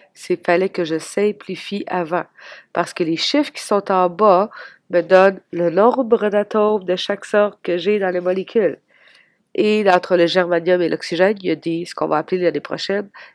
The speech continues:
des doubles liens. Donc, c'est pour ça qu'il fallait simplifier. Euh, donc, quand on va croiser le un de l'oxygène, ça en vient à côté du germanium.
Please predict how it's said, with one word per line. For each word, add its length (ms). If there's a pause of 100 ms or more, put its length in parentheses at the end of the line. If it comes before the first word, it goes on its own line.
(100)
des 220
doubles 460
liens. 340 (280)
Donc, 140
c'est 80
pour 140
ça 100
qu'il 100
fallait 220
simplifier. 640 (1600)
Euh, 360
donc, 220
quand 140
on 100
va 100
croiser 580
le 220
un 200
de 120
l'oxygène, 600
ça 260
en 40
vient 240
à 120
côté 420
du 100
germanium. 840